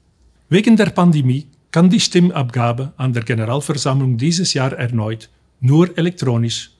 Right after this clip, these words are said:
und schriftlich erfolgen. Sehr geehrte Aktionärinnen und Aktionäre, ich hoffe, dass wir uns im kommenden Jahr wieder persönlich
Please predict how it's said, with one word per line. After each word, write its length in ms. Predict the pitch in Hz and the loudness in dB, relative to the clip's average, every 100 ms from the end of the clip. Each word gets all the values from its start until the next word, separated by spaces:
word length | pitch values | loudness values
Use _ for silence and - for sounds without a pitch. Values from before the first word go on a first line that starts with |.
| _ - | _ -2
und 180 | 147 | -2
schriftlich 440 | - 117 101 110 101 - _ | -2 -6 -8 -8 -14 -16 _
erfolgen. 560 | 113 113 127 117 107 113 - _ _ _ - _ _ _ | -8 -6 -6 -6 -10 -18 -20 _ _ _ -20 _ _ _
Sehr 240 | - 143 | -2 0
geehrte 420 | 143 170 156 143 165 | 2 2 0 0 -4
Aktionärinnen 720 | - 151 143 135 131 135 135 | -2 0 2 2 2 0 -2
und 240 | 143 135 | -4 -4
Aktionäre, 600 | 139 - 135 123 120 127 - _ _ _ _ _ _ - | -4 -2 -2 0 -2 -8 -12 _ _ _ _ _ _ -8
ich 240 | 123 - | -6 0
hoffe, 380 | 170 170 214 - _ _ | 0 0 -6 -8 _ _
dass 220 | - 131 127 | -4 -4 -2
wir 180 | 123 | -4
uns 420 | 151 180 185 - - | 0 2 0 -8 -8
im 200 | 123 110 | -8 -4
kommenden 400 | 135 185 185 180 | 2 4 4 2
Jahr 300 | 147 131 131 - _ _ - | 2 0 -2 -8 _ _ -6
wieder 280 | 127 160 190 | 0 2 0
persönlich 760 | - 165 135 123 120 117 - | -4 -6 -2 -2 -2 -6 -12